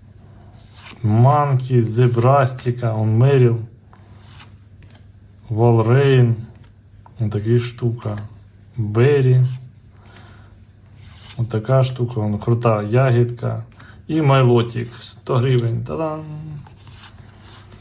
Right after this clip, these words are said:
Це із-за того, що він ніде не грає, нікому не треба.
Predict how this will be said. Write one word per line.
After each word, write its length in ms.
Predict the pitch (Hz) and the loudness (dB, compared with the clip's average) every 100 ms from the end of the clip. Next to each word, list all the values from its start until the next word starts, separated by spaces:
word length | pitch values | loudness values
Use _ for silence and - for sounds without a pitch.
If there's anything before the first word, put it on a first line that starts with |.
| - | -20
Це 120 | - 127 | 0 2
із-за 160 | 120 | 4
того, 220 | 127 127 | 4 4
що 140 | 123 127 | 4 4
він 120 | 120 | 6
ніде 220 | 120 120 | 6 4
не 120 | 123 | 4
грає, 220 | 113 143 127 | 4 4 2
нікому 380 | 113 - 117 | 0 2 2
не 100 | 113 | 2
треба. 440 | 104 113 113 - | 0 -6 -6 -6